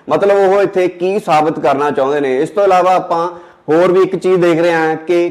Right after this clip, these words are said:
ਕੁਝ ਮਾਵਾਂ ਆਪਣੇ ਬੇਟਿਆਂ ਦੇ ਨਾਲ ਹੀ ਅਸ਼ਲੀਲ ਹਰਕਤਾਂ ਕਰਦੀਆਂ ਨੇ ਤੇ ਵੀਡੀਓ ਬਣਾਉਂਦੀਆਂ ਨੇ। ਮਤਲਬ ਜ਼ਮਾਨਾ ਕਿੱਧਰ ਨੂੰ ਜਾ ਰਿਹਾ ਹੈ,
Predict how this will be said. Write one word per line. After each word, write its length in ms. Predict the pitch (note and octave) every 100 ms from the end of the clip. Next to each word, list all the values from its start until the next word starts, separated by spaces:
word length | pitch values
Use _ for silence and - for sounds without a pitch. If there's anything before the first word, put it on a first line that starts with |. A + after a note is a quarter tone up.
| F3
ਕੁਝ 280 | F3 D#3+ A3
ਮਾਵਾਂ 400 | F3+ D3+ E3+ F3
ਆਪਣੇ 320 | E3+ E3+ E3
ਬੇਟਿਆਂ 500 | C#3 C3+ D3 D3 F#3
ਦੇ 120 | F#3+
ਨਾਲ 240 | F#3+ F3+ F3
ਹੀ 240 | E3 E3 - - -
ਅਸ਼ਲੀਲ 360 | C#3 D3+ E3+ F#3
ਹਰਕਤਾਂ 400 | E3 D#3 D#3 F3
ਕਰਦੀਆਂ 440 | D3 D3+ D3+ D#3
ਨੇ 180 | D#3 D#3 D#3 - E3+
ਤੇ 80 |
ਵੀਡੀਓ 400 | D3+ D3 E3+ F#3+
ਬਣਾਉਂਦੀਆਂ 480 | E3+ D#3+ C3 A#2+ A2
ਨੇ। 180 | G#2 F#2+ - _ _ _ _ _ -
ਮਤਲਬ 460 | D#3+ G3+ G3 F3+
ਜ਼ਮਾਨਾ 440 | D3 D#3 E3 F3 F3 E3+ - -
ਕਿੱਧਰ 300 | F#3+ F3+ A3+
ਨੂੰ 120 | G#3+
ਜਾ 180 | F3 E3
ਰਿਹਾ 160 | E3 E3
ਹੈ, 260 | E3 E3